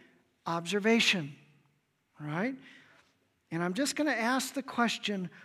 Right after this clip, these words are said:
"What's there?" I'm gonna ask the who, the what, the where, the when. Repeated words. Are there commands? Are there invitations?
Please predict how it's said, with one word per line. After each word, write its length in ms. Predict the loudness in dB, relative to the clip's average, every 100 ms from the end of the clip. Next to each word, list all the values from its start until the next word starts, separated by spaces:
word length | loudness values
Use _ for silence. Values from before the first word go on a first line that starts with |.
| -20 _
"What's 580 | -2 -2 -2 -4 -4 -6 -10 _ _
there?" 720 | -12 -2 2 2 0 -4 -12 -20 _ _ _ _ _ _ _
I'm 100 | -4
gonna 120 | -2
ask 540 | 2 4 6 4 -2 -6 -4
the 100 | -2
who, 540 | -2 2 2 2 -2 -8 -20 -20 _
the 100 | -4
what, 600 | 0 2 2 0 -10 -18 -18 -20 -20 _
the 100 | -4
where, 640 | 0 4 4 6 2 -2 -12 -20 _ _
the 100 | -4
when. 600 | -2 0 2 2 0 -6 -12 -20 -20 -20 _ _
Repeated 600 | 2 2 2 0 2 2
words. 840 | 0 4 4 2 -4 -12 -12 -12 -18 _ _ _ _ -2
Are 160 | 0
there 300 | 2 2 0 -4 -6
commands? 880 | -2 0 2 0 -2 -8 -12 -16 -18 _ _ _ _ _ _
Are 140 | -4 -2
there 160 | -2
invitations? 1120 | -2 -4 -4 -2 0 0 -2 -6 -10 -14 -16